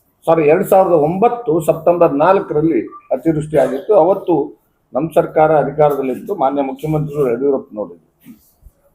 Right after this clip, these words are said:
ಆ ಸಂದರ್ಭದಲ್ಲಿ ನಮ್ಮ ಡೋನ್ ರಿವರ್ ಮತ್ತು ಕೃಷ್ಣಾ ರಿವರ್, ಭೀಮಾ ರಿವರ್, ಎಲ್ಲ ರಿವರ್‌ಗಳು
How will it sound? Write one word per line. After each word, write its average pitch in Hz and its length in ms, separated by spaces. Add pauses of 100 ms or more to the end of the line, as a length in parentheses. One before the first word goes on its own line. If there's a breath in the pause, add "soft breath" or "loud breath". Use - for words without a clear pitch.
(420)
ಆ 165 80
ಸಂದರ್ಭದಲ್ಲಿ 202 640
ನಮ್ಮ 185 220
ಡೋನ್ 196 400
ರಿವರ್ 180 480 (720 soft breath)
ಮತ್ತು 151 260
ಕೃಷ್ಣಾ 175 440
ರಿವರ್, 151 520
ಭೀಮಾ 170 300
ರಿವರ್, 147 280 (200)
ಎಲ್ಲ 165 340
ರಿವರ್‌ಗಳು 180 840